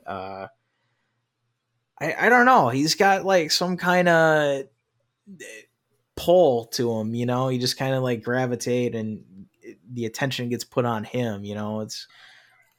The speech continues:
kinda like he just demands it from the camera, so to speak, you know? It's, it's really interesting to see him perform.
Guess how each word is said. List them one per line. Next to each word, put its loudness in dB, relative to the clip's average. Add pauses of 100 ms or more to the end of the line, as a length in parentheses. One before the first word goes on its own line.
(140)
kinda -6
like -8
he -10
just -8 (1300)
demands -4
it -8
from -10
the -14
camera, -10
so -12
to -12
speak, -12
you -12
know? -10
It's, -10
it's -10 (200)
really -10 (440)
interesting -12
to -12
see -6
him -10
perform. -12